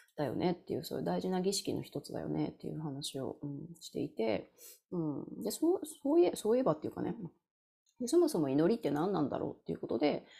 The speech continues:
今日はまあ、祈りについてね、あの、タロットさんをね、はい、引いてみました。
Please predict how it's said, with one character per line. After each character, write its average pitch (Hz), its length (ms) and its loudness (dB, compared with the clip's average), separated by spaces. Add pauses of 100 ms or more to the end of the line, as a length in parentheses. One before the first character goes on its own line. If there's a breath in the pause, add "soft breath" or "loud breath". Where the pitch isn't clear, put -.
(220 loud breath)
今 294 100 2
日 - 20 4
は 165 60 4
ま 151 100 2
あ、 - 40 -2
祈 180 280 4
り 240 60 6
に 175 80 4
つ 143 120 -2
い 120 80 2
て - 100 -6
ね、 - 200 -2 (180)
あ - 120 -8
の、 - 160 -8
タ 170 160 -6
ロ 139 100 -2
ッ - 20 -6
ト - 140 -8
さ - 120 -8
ん - 80 -12
を - 40 -10
ね、 - 160 -10 (920 loud breath)
は - 180 -4
い、 - 200 -8
引 156 100 2
い - 20 -4
て 160 100 4
み 156 120 8
ま 147 140 6
し - 100 -2
た。 - 220 2